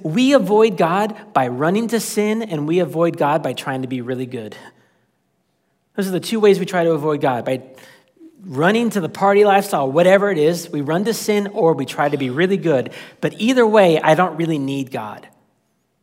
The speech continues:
I, I, I can manage my life without him. I could be an owner, and I can kick the messengers to the curb. We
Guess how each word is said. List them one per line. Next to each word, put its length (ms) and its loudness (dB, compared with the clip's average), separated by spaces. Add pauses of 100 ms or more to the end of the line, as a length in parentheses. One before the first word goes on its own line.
(140)
I, 140 -4
I, 260 -4
I 60 -2
can 180 -8
manage 280 -4
my 140 -4
life 240 -4
without 300 -10
him. 200 -20 (720)
I 100 -4
could 180 -10
be 100 -4
an 140 -6
owner, 420 -10 (1300)
and 100 -4
I 60 -4
can 180 -14
kick 220 -12
the 60 -6
messengers 460 -8
to 100 -18
the 100 -14
curb. 360 -14 (3250)
We 480 -2